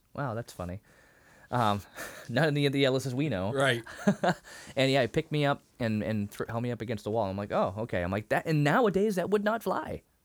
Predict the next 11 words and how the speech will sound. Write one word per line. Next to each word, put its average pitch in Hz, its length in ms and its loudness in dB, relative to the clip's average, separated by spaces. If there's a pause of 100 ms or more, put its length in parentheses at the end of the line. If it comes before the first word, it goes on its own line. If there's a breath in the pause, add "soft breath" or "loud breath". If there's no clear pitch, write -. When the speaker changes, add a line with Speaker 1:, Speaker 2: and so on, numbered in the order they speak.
(200)
Speaker 1:
But 165 240 0
hey, 180 180 -6
it 147 80 -6
did. 143 200 -4 (760 soft breath)
I, 117 140 0
I 147 40 4
was 151 140 2
a 120 60 -2
troubled 123 380 -4
kid. 92 280 -8 (1400)
But 73 160 -8